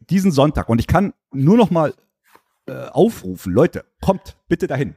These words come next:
Das wird ein richtig, richtig schönes, großes, ähm, Falcons-Event. Wir treffen hier auf die Panthers, wir werden das Spiel quasi dort auf einer großen Leinwand im Stadion sehen. Da wird's richtig Stimmung geben.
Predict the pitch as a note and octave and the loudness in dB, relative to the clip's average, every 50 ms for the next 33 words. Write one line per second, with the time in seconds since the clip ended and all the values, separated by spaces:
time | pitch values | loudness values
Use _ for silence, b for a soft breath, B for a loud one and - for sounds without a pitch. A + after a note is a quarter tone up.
0 | _ _ - G#2 - - E3 F#3 - D3+ A#2+ C3+ A3 - - A3+ F#3 - - - | _ _ -10 -4 0 2 2 2 2 -2 -4 -4 -6 -6 -6 -8 -10 -8 -8 -8
1 | D#3+ - - F3 - - - C#3+ D3+ C#3 - - G#2 C3+ C#3 - C#3 B2+ - - | -8 -8 -8 -10 -8 -4 -4 -2 -2 -4 -6 -6 -6 -4 -4 -4 -6 -8 -8 -8
2 | - G#2+ A2+ A2+ A#2 A2 G#2+ G#2+ A2 G#2+ G#2+ G#2+ G#2+ G#2 - _ _ - _ - | -8 -6 -4 -2 0 0 0 0 -2 -2 -2 -4 -6 -8 -10 _ _ -12 _ -2
3 | C#3+ F#3 - G3 F3 - D#3+ C#3+ D3 D3+ D3+ - B B B B B B B B | -2 -2 -2 -2 -4 -4 -2 -2 -2 -2 -2 -6 B B B B B B B B
4 | A#2 - - E3+ F#3 - F#3 D#3 C#3 - D3 - - - D3+ D#3 E3 D3+ - - | -6 -4 -4 -4 -4 -2 -2 -2 -2 -4 -4 -2 -2 -2 -2 -2 -4 -6 -6 -6
5 | A2 A#2 A#2+ C3 C#3 - - - C#3 B2+ - - B2+ A#2 A#2+ A#2 G#2+ A#2 A2+ B2+ | -4 -4 -4 -4 -4 -6 -8 -8 -12 -12 -8 -8 -6 -6 -6 -6 -4 -4 -2 -2
6 | B2+ - G2+ - C3 B2+ G#2 B2 C3+ - B2 A2 A2 A#2 A2 G2+ G2 F#2+ - - | -2 -4 -6 -8 -6 -6 -6 -6 -6 -6 -6 -6 -6 -8 -8 -8 -10 -10 -8 -6
7 | A2+ A#2+ B2+ B2+ A#2 G#2 B2+ A#2 A2+ G2 G2+ C#3 - - - - - D3+ - - | -6 -4 -2 -2 -2 -2 -2 -2 -2 -2 -4 -4 -6 -6 -10 -8 -8 -8 -6 -2
8 | - B2 C#3 D#3+ F3 D#3+ F3+ G3 A3 B3 - | -2 0 0 0 -2 -2 -4 -4 -4 -4 -6